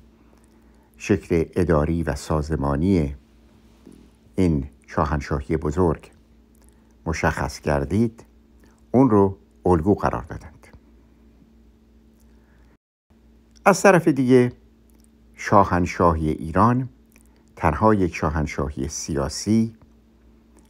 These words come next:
و یا نظامی نبوده، بلکه ما دارای یک شاهنشاهی فرهنگی بودیم. شاهنشاهی فرهنگی که در نبود شاهنشاهی نظامی و سیاسی،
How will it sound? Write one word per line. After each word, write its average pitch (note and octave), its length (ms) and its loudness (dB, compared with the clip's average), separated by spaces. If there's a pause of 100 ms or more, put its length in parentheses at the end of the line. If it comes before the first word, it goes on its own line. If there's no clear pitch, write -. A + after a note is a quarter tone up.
و F2 100 4
یا D#2 140 2
نظامی E2 600 2
نبوده، D2 440 0 (1400)
بلکه G2 280 2
ما G#2+ 140 4
دارای F2+ 300 4
یک G2+ 200 -2
شاهنشاهی D#2 840 -4
فرهنگی E2 760 -2
بودیم. D2 420 -4 (840)
شاهنشاهی D#2 840 -2
فرهنگی D2+ 600 -4
که A2+ 320 -2 (800)
در E2 220 0
نبود F2 720 2
شاهنشاهی D2+ 920 -6
نظامی D2 520 -4
و C#2+ 120 -6
سیاسی، A2+ 680 -4